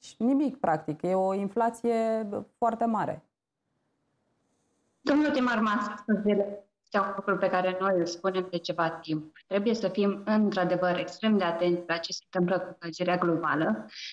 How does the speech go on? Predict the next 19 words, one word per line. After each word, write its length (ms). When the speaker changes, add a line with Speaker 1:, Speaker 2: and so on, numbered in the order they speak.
Speaker 2:
pentru 280
că, 180
na, 200
vedem 280
și 160
zilele 400
acestea 400
efectele. 560
Vedem 420
seceta, 580
de 100
exemplu, 380
un 80
efect 380
clar 360
al 60
încălzirii 600
globale. 540
Însă, 360